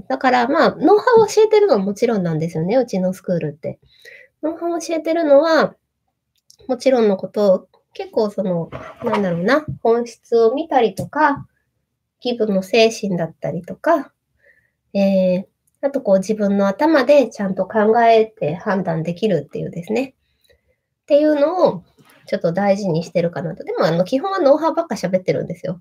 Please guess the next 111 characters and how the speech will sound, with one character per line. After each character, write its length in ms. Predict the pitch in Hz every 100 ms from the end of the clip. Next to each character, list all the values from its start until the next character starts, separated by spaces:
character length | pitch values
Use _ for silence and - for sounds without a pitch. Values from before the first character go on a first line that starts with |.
| _
基 120 | -
本 100 | 277
は 80 | 294
ノ 160 | 277 262
ウ 20 |
ハ 120 | 269
ウ 60 | 254
ば 80 | 262
っ 60 |
か 80 | 175
喋 260 | 175 175 175
っ 20 |
て 120 | -
る 100 | 127
ん 40 |
で 100 | -
す 80 | 190
け 100 | -
ど 100 | -
ね。 240 | 170 170 - _ _ _ _ - - _ _ _ _ - - _ -
あ 100 | 320
と 120 | 320
ま 160 | 240
あ 60 | 208
事 160 | 214 214
例 200 | 220 220
が 300 | 226 190 -
ス 140 | - -
ク 140 | 226
ー 60 | 220
ル 120 | 226
な 100 | 190
の 160 | 143
で 220 | - - -
多 180 | 196 185
か 120 | 156
っ 80 | -
た 100 | -
り 100 | 165
す 140 | 156
る 100 | 156
か 140 | -
な 180 | 240 269
っ 40 | 277
て 80 | 190
い 40 |
う 40 |
と 100 | -
こ 120 | 175 -
で 100 | -
す 100 | 196
ね。 100 | 196
あ 100 | 302
と 140 | 359
何 300 | 294 311 403
が 120 | 403
あ 60 | 320
る 100 | 220
か 140 | 190
な。 380 | 185 - 196 190 _ _ -
な 140 | 370
ん 20 | 381
か 100 | 214
ね、 180 | 220
あ 80 | 220
の、 280 | 214 190 208 - 202
私 280 | 226 339 381
も 120 | 359
改 340 | 311 311 339 359
め 140 | 277
て、 260 | 247 214 190
な 180 | 254
ん-、 60 | 403 392
な 220 | 302 480
ん 60 | 453
で 100 | 185
だ 80 |
っ 60 | 185
け 120 | 233
と 100 | -
思 160 | 202 214
っ 40 | -
た 140 | 180
ん 60 | 165
で 60 |
す 80 | 170
よ。 120 | 160 190
な 160 | 330
ん 40 | 403
で 80 |
成 200 | 269 220
果 120 | 208 180
出 100 | 185
し 120 | -
て 60 |
も 120 | 165 143
ら 100 | 160
っ 60 |
て 80 | -
る 120 | 160
ん 20 | 156
だ 100 | 151
っ 40 |
け？ 120 | -
な 140 | 220 277
ん 60 |
で 80 | -
だ 120 | -
っ 60 | -
け？ 200 | -
と 80 | _